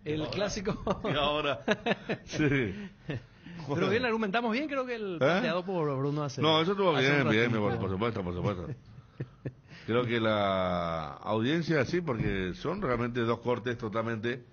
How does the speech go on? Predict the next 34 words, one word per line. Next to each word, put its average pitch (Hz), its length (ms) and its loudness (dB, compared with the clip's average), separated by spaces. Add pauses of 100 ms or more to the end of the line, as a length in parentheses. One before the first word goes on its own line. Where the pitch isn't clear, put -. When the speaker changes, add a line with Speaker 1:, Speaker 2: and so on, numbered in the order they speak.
(520)
Speaker 2:
diferentes. 147 600 2 (600)
Lo 147 80 6
más 196 100 8
parecido 208 300 4
que 185 60 -2
hubo 196 140 4
alguna 180 220 4
vez 190 160 4
en, 165 440 0
en 156 260 2
el 156 60 4
equipo 196 320 0
era 160 540 4
Jubero 147 800 4
Arce. 104 380 4 (640)
Speaker 1:
Ah. 123 40 -6 (220)
Speaker 2:
Pues 135 140 6
Jubero 185 260 4
cuando 175 240 6
tiene 135 580 6
material, 113 600 4
que 107 160 0
no 120 100 4
lo 123 100 4
tiene 117 180 0
en 110 360 0
Guaraní, 104 240 2
Speaker 1:
Sí. 101 60 -2
Speaker 2:
tiene 165 160 2
la - 20 4
misma 160 160 4
idea 156 140 4
de 147 60 4
juego. 139 320 2